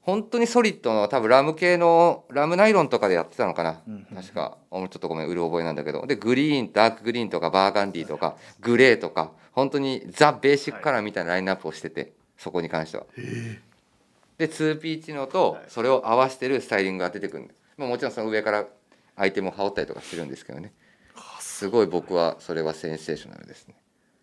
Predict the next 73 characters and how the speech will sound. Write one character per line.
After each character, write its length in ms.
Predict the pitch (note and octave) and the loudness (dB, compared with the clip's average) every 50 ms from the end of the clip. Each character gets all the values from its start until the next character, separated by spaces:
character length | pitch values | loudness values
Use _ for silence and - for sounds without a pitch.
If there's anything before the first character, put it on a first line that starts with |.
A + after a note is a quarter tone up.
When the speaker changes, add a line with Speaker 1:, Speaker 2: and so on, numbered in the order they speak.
| _ _ _ _ _ _ _ _ _ _ _ - | _ _ _ _ _ _ _ _ _ _ _ -6
Speaker 2:
大 60 | G2+ | -4
変。 80 | A#2 A#2 | -4 -4
Speaker 1:
ル 40 | |
ッ 40 | D#3+ D3+ | -2 -2
ク 40 | |
に 60 | C#3+ A#2+ | -2 0
も 60 | G2 | 0
出 80 | F#2+ | 0
て 80 | F#2 F2+ | 0 -2
く 80 | - B1 | -4 -8
る 60 | - | -10
よ、 60 | - - _ _ - | -12 -16 _ _ -12
も 100 | - E2+ | -12 -10
ち 80 | - - | -10 -10
ろ 60 | - | -10
ん。 20 | |
Speaker 2:
多 80 | - D#3+ | -10 -10
分 300 | C#3 B2 A2 G#2 G2+ G2+ | -8 -6 -6 -6 -6 0
そ 140 | - F#3 C#3+ | 2 4 4
う 20 | |
っ 20 | |
す 80 | - - | 4 0
よ 80 | - - | -8 -8
ね。 240 | A2 A#2 - - - _ _ _ - | -8 -8 -8 -8 -12 _ _ _ -20
Speaker 1:
は 80 | - | -20
い。 40 | - - _ _ _ _ _ _ | -20 -20 _ _ _ _ _ _
Speaker 2:
て 100 | - D3+ | -14 -14
か、 80 | - A2 | -12 -8
多 140 | - D#3+ C#3+ | -6 -6 -6
分 100 | A2+ G#2 | -6 -4
最 220 | - - D#3+ F3 | -2 -2 0 0
初 100 | E3+ - | 0 0
に 240 | F#3 F3+ F3+ F3 F3+ _ _ _ _ _ _ | 0 0 0 0 -2 _ _ _ _ _ _
着 100 | _ - | _ -10
て 160 | - - F#3 F3+ | -2 2 2 4
る 80 | F3 | 2
の 80 | C#3 G#2+ | 2 -2
が 100 | - - | -6 -10
そ 140 | - - G#2+ | -10 -8 -4
れ 80 | A2+ | 0
で 80 | B2 C#3+ | 0 0
す 120 | D3 - | 0 -2
ね。 200 | - F#2+ - - _ _ _ _ _ _ _ _ _ _ _ _ - - - _ _ _ _ _ _ _ _ _ _ _ _ _ _ _ _ _ _ _ _ _ _ _ _ _ _ _ _ _ _ _ _ _ _ _ _ _ _ _ _ _ _ _ _ | -6 -10 -12 -12 _ _ _ _ _ _ _ _ _ _ _ _ -20 -20 -20 _ _ _ _ _ _ _ _ _ _ _ _ _ _ _ _ _ _ _ _ _ _ _ _ _ _ _ _ _ _ _ _ _ _ _ _ _ _ _ _ _ _ _ _
多 100 | _ - | _ -14
分 120 | A#2 G#2 G#2+ | -12 -10 -4
こ 120 | - D3+ | -2 0
れ 60 | D#3 | 2
も 120 | D#3+ D#3+ D3+ | 2 2 2
ね、 120 | D#3+ D#3 | 2 0
皆 240 | C3 B2 C3 D3 D#3 | 0 0 0 0 -2
さ 180 | D3+ - G#2+ G2+ | -2 -4 -6 -6
ん 40 | |
調 200 | G2+ - B2 C#3+ | -4 0 0 2
べ 80 | C#3+ C3+ | 2 0
て 100 | - - | -4 -8
い 40 | G#2 | -8
た 120 | - G#2+ | -8 -8
だ 100 | G#2 G#2 | -10 -10
く 80 | - _ | -12 _
と 120 | - G#2+ | -10 -10
分 80 | G2 G2+ | -8 -10
か 160 | - - A2 | -10 -10 -10
る 80 | G#2 G2 | -10 -10
か 140 | - G2+ | -12 -16
も 100 | - - | -18 -18
し 140 | - - - - | -20 -20 -20 -20
れ 60 | - | -18
な 100 | G1+ - | -18 -20
い 40 | - | -20
で 60 | - | -20
す 80 | - | -20
け 120 | - - - | -20 -20 -20
ど。 100 | - | -20